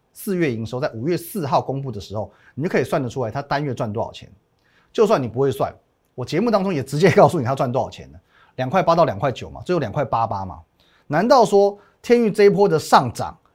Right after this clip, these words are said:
是因为五月十八号的这一则新闻，哦，这美股大赚七点六六元之后才忽然开始涨吗？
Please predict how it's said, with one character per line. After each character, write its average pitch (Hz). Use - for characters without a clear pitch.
是 -
因 196
为 143
五 135
月 202
十 -
八 160
号 165
的 131
这 156
一 151
则 117
新 143
闻， 90
哦， 110
这 -
美 147
股 135
大 156
赚 156
七 156
点 117
六 139
六 135
元 107
之 170
后 151
才 139
忽 180
然 143
开 147
始 117
涨 82
吗？ 80